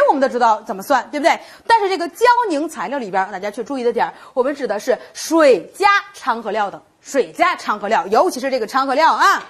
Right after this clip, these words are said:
胶原材料是水加掺合料，别给我写成“老师，我直接用水比水泥可以吗？”不可以。好，继续往下看沙粒。沙粒是什么呀？是指沙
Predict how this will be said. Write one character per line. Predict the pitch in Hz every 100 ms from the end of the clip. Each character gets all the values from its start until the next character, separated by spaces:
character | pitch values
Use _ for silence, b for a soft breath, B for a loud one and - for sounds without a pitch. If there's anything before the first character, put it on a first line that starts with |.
| - _ - - -
胶 | 381 392
原 | 349
材 | 254
料 | 302 233
是 | 262
水 | - 240 220
加 | 359
掺 | 330 277
合 |
料， | 277 247
别 | 247 370
给 | 427
我 | 311 294
写 | 269
成 | 240 262 B B
“老 | 311 320
师， | 453 381
我 | 311
直 | 403
接 | 453
用 | 427 415
水 | 311 381
比 | 415 392
水 | - 320
泥 | 302 392
可 | 311
以 | 403 294
吗？” | - - _
不 | - 311
可 | 240 247
以。 | 190 214 - _ _ _ _ _ _ _ _ _ _
好， | 240 339 -
继 | 240
续 | 254
往 | 226
下 | 285
看 | 277 277
沙 | 311 359
粒。 | 359 - B B
沙 | - 453
粒 | 453 403
是 | 302 262
什 | 190
么 |
呀？ | 277 294 B B
是 | -
指 | 254 240
沙 | -